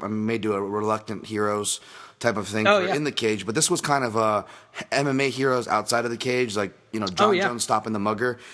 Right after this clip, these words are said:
Speaker 1: And Goran Reljic,
Speaker 2: Yeah.
Speaker 1: I, I, ironically, like you mentioned, the car wreck that takes him out, he has one of the coolest stories where
Speaker 2: Mm-hmm.
Speaker 1: he, he apparently, uh, two kids went off the road into the water. And I'm trying to imagine where his house is in proximity, because apparently Goran Relic's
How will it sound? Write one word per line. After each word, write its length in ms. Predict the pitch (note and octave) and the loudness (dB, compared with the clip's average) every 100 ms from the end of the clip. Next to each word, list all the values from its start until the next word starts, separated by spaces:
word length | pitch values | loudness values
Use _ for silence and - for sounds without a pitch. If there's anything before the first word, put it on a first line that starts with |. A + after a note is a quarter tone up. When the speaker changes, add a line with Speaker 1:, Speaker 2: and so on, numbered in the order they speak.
| - | -6
Speaker 1:
And 160 | B2+ A#2 | -4 0
Goran 220 | D3+ E3+ | 2 2
Reljic, 240 | C#3+ G3+ E3+ | 2 2 2
Speaker 2:
Yeah. 180 | C#3 D3 | 2 2
Speaker 1:
I, 140 | B2 C#3+ | 2 2
I, 40 | |
ironically, 480 | C#3 C#3 D#3 C#3 B2 | 4 2 2 2 0
like 160 | A#2 A#2 | 0 0
you 60 | |
mentioned, 320 | B2+ A2 A2+ | -2 -2 -4
the 20 | G2+ | 0
car 200 | A#2+ B2+ | 2 2
wreck 140 | A#2 | 0
that 140 | G#2+ - | -4 -2
takes 240 | B2+ - | -2 0
him 80 | G#2+ | 2
out, 260 | B2+ B2 - - | 2 2 -4 -16
he 220 | - E3+ A#3+ | -6 0 2
has 140 | F#3 | 2
one 140 | D#3 | 0
of 80 | D3 | -2
the 60 | B2 | -2
coolest 480 | - D3 F#3 G3 - | -2 0 0 0 0
stories 520 | B2 A#2 A2+ A2+ A2 | 0 2 0 -2 -2
where 380 | A#2 A2+ A2+ G#2+ - - - | 2 2 0 -4 -12 -18 -14
Speaker 2:
Mm-hmm. 100 | F3+ G3 - - | -8 -8 -8 -6
Speaker 1:
he, 380 | C3 C3+ D#3+ D#3 | -2 -2 -2 -4
he 220 | D#3 F3+ | 2 2
apparently, 720 | F3+ E3+ F#3 G3 E3+ D3+ C3 C3 C3+ | 2 0 0 0 0 0 -4 -2 0
uh, 100 | C3+ | 2
two 200 | - F#3+ | 2 0
kids 340 | - D#3+ D#3+ | 2 2 2
went 200 | A#2+ B2+ | 2 2
off 340 | G#2 C3+ D#3 - | 4 4 4 0
the 60 | B2+ | 2
road 320 | C3+ C3 A#2+ | 4 4 2
into 260 | B2 C3 | -2 0
the 100 | A#2 | 0
water. 500 | G#2 G#2+ A#2+ G#2+ F#2 - - - | 2 4 4 2 -4 -8 -18 0
And 200 | C#3+ C#3+ C#3 | 2 4 4
I'm 220 | D#3 C#3 | 2 2
trying 200 | G3+ A#3+ | 4 4
to 80 | F#3+ | 4
imagine 600 | D3+ D#3 C#3+ D3+ A2 G#2+ | 4 2 2 -2 0 2
where 260 | B2+ D#3 | 4 4
his 280 | D3+ C3 A#2 | 2 0 0
house 320 | A#2+ B2 C3 | 2 2 2
is 120 | D#3 C#3+ | -2 -2
in 100 | A#2 | 2
proximity, 720 | A#2 A2+ A2 A#2+ C#3 F#3 E3 - - | 2 2 0 0 0 -2 -6 -12 -4
because 260 | D3+ E3 | 0 2
apparently 440 | D#3 - D#3+ E3 C#3 | 0 0 0 0 0
Goran 320 | C#3 D#3 C3 | 2 2 4
Relic's 340 | C3+ C#3+ C3 | 4 4 0